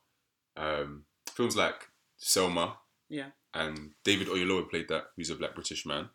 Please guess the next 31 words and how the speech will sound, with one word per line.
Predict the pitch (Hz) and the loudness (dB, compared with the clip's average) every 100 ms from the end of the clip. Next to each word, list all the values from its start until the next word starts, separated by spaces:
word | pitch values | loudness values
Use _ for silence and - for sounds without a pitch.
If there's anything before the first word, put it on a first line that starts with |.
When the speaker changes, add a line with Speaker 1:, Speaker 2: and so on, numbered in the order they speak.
| - | -12
Speaker 2:
Yeah. | 143 139 | -12 -4
Speaker 1:
Not | 135 | 2
saying | 131 120 | 6 6
that | |
he | 98 | 6
doesn't | 98 92 | 2 2
have | 90 | -2
the | - | -2
acting | - - 85 | -2 -2 -6
ability. | 78 92 90 - - - _ | -2 -2 -2 -4 -6 -14 _
Speaker 2:
Yeah. | 151 143 - _ _ | -12 -12 -14 _ _
Speaker 1:
But | - - | -2 -2
perhaps | - 101 - - - - | 2 2 2 -2 -6 -4
for | 92 | 0
somebody | 101 98 92 95 | 0 0 -2 -2
who | 87 92 | -4 -6
has | 190 - - - - _ _ _ _ _ _ | -4 -2 -2 -2 -8 _ _ _ _ _ _
grown | - 95 92 | -2 0 0
up | 90 - | -2 -4
in, | 85 82 78 80 _ - _ _ _ _ 80 | -4 -6 -10 -16 _ -20 _ _ _ _ -6
um, | 80 78 76 76 76 - _ _ _ _ _ _ - | -4 -2 -4 -8 -14 -20 _ _ _ _ _ _ -4
segregated | - 92 85 87 85 80 | 0 0 0 -2 -2 -4
America, | 80 78 76 73 73 - _ _ _ _ - | -2 -4 -4 -8 -8 -12 _ _ _ _ -2
or | 90 87 | 0 0
who | 92 87 | 0 0
has | 85 - - - | 2 0 -2 0
<clears throat> | - - 113 90 _ _ _ _ _ _ _ _ _ _ _ | 2 2 0 -4 _ _ _ _ _ _ _ _ _ _ _
understood | 101 98 92 - 95 - | 0 2 2 0 -4 -6
perhaps | 92 - - - - | -6 -6 -6 -10 -4
the | 95 | 2
legacy | 101 101 95 - 80 | 4 4 2 -2 -6